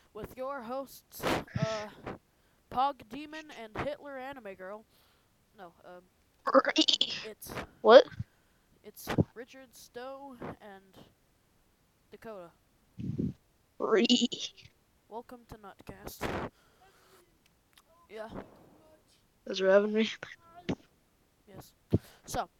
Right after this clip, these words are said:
Speaker 1: welcome to Nutcast, everyone. Today we talk about anything, everything, and whatever you want. And today, what we'll be talking about is the downfall of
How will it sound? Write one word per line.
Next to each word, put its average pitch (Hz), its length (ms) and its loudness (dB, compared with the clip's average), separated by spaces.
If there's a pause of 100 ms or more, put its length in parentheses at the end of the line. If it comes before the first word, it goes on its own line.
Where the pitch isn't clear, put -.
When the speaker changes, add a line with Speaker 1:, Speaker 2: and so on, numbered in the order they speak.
(680)
Speaker 1:
welcome 269 340 -12
to 254 60 -18
Nutcast, 247 580 -14
everyone. 233 340 -16
Today 240 220 -14
we 240 100 -16
talk 240 200 -12
about 226 260 -8
anything, 262 420 -14
everything, 254 380 -14
and 247 180 -14
whatever 240 360 -12
you 247 120 -14
want. 247 260 -12 (1500)
And 294 380 -10 (200)
today, 339 500 0 (160)
what 285 240 6
we'll 294 140 8
be 277 160 -2
talking 370 420 0
about 359 380 4
is 277 180 -4
the 254 100 -14
downfall 339 560 2
of 285 100 -2